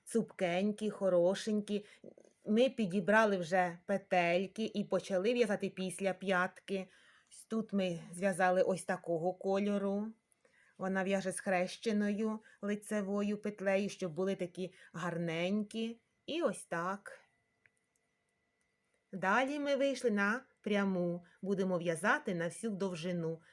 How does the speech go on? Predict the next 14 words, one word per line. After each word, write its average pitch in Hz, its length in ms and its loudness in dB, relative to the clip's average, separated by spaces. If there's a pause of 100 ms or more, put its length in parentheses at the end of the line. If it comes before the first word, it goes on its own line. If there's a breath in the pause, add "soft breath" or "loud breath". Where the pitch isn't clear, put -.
(140 loud breath)
на 175 160 -4
тридцять 190 440 -8
восьмий 240 520 -4
її 170 560 -6
розмір. 151 600 -10 (600)
А 190 80 -14
зараз 180 460 0
я 175 180 0
вам 247 200 2
покажу, 196 540 0
що 226 540 2
ж 196 160 -4
в'яжу 175 680 0 (300 loud breath)
я. 151 580 -4